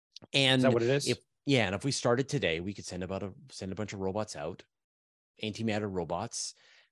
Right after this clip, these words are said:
Speaker 1: that would reach one per galaxy, and they would begin the process of colonizing those.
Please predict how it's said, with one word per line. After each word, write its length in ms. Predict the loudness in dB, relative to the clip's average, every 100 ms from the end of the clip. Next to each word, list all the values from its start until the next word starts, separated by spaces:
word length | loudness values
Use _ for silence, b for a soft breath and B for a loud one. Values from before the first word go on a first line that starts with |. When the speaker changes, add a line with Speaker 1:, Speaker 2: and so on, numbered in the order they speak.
| -10
Speaker 1:
that 320 | -4 -4 -4 -10
would 320 | -6 -4 -4
reach 600 | -4 -6 -4 -6 -8 -10 -14 -14 -14
one 400 | -10 -4 -2 -2
per 180 | -4 -6
galaxy, 760 | -8 -8 -10 -10 -8 -8 -8 -12 _
and 200 | -12 -10
they 180 | -6 -6
would 200 | -6 -6
begin 380 | -8 -8 -6 -6
the 60 |
process 500 | -10 -12 -16 -16 -16
of 80 | -16
colonizing 720 | -10 -8 -8 -8 -12 -12 -14 b b b
those. 640 | -8 -4 -4 -6 -6 -8